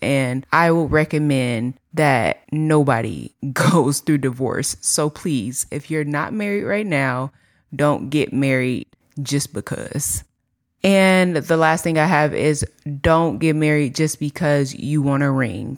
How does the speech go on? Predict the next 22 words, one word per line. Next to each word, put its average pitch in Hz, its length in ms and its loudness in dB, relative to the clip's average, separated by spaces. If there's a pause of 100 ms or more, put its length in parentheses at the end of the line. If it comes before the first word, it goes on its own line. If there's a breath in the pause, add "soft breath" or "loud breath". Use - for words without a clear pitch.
(120)
I 143 160 -2
know 143 440 0
a 143 140 -2
lot 139 440 2 (200)
of 156 540 -2
women, 151 520 0
they 139 160 0
just 139 240 -2
want 131 300 -2
the 165 100 -2
ring 170 260 -2
on 170 100 0
their 160 180 0
finger. 147 580 0
They 139 160 0
want 135 460 0
to 156 100 0
post 160 420 -4
it 165 80 -2
on 160 140 2
social 170 320 -2
media. 147 720 2